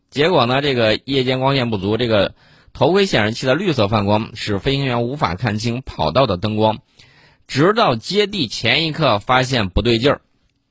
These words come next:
这个飞行员是老鸟了，然后呢，赶紧进行紧急的修正，但是此时已经为时已晚。这F三十五A以三轮同时触地的姿态接地，正常的应该是什么呢？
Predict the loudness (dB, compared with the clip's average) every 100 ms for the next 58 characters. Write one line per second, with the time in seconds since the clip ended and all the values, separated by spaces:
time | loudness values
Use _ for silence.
0 | _ _ -2 2 2 2 0 0 0 -2
1 | 0 0 0 -2 -4 -2 0 2 2 2
2 | -2 -4 -4 -2 -2 -4 -2 -2 0 -2
3 | -4 -4 -4 -2 0 0 0 0 -2 -2
4 | -8 _ _ _ _ 0 0 0 -2 -6
5 | -6 -8 -6 -2 0 0 -2 -2 0 2
6 | 2 2 -2 -4 -4 -6 -6 -12 _ _
7 | _ -6 -4 0 -2 0 0 0 0 -2
8 | 0 -2 -2 -2 -4 0 0 0 -2 -4
9 | -2 0 -2 -2 -4 -2 -2 -4 -4 -2
10 | -2 -4 -4 -2 0 -4 -8 -4 0 0
11 | 0 0 0 -2 -4 -10